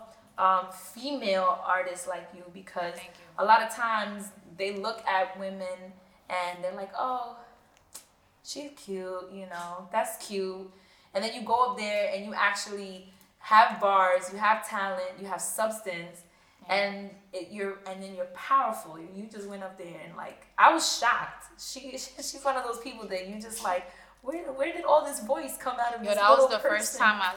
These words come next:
Speaker 2: spit that piece too that night.
Speaker 1: Oh my God.
Speaker 2: The acapella, yeah, that was crazy. That, that was, um,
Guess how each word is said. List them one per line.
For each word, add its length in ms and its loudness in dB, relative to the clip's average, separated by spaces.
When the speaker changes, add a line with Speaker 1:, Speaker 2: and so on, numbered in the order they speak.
Speaker 2:
spit 380 -6
that 220 -4
piece 320 -14
too 140 -12
that 240 -6
night. 320 -8
Speaker 1:
Oh 180 8
my 260 -4
God. 540 0
Speaker 2:
The 60 -14
acapella, 320 -6
yeah, 200 -6
that 160 -4
was 100 -8
crazy. 380 -12
That, 240 4
that 160 10
was, 160 2
um, 340 2